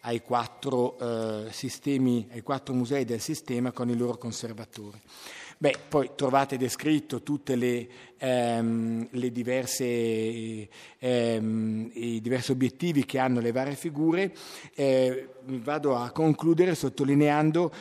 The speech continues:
quello che il Presidente, eh, di, diceva prima. Viene, vengono anche, ehm, riscritte, ma in realtà, mm, noi ne abbiamo già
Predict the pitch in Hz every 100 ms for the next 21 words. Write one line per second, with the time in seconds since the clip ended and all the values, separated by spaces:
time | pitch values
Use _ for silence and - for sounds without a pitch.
0 | - 135 139 135 120 131 117 123 139 139
1 | - 131 - - - 127 123 120 131 131
2 | 123 135 135 127 - 151 147 - 123 123
3 | 131 160 135 127 147 143 131 127 143 143
4 | 131 117 - - - 131 123 117 113 113
5 | 127 139 139 - - 147 143 - 175 127
6 | 120 127 139 123 156 151 120 120 113 117
7 | 120 117 120 120 120 117 127 139 123 127
8 | 123 117 131 123 120